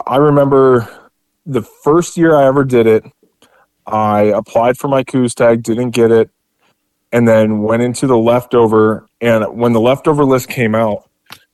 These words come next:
there was a muzzleloader hunt that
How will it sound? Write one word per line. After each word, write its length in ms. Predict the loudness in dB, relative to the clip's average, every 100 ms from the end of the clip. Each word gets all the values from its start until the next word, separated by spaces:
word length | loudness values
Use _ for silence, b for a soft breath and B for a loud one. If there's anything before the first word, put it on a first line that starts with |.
| _
there 160 | 0 4
was 240 | 2 0 -2
a 460 | 0 2 2 0 B B B B _ -6
muzzleloader 680 | -2 0 2 2 2 0 -2
hunt 300 | -4 -6 -10 _ b b b b _
that 360 | -4 -2 -2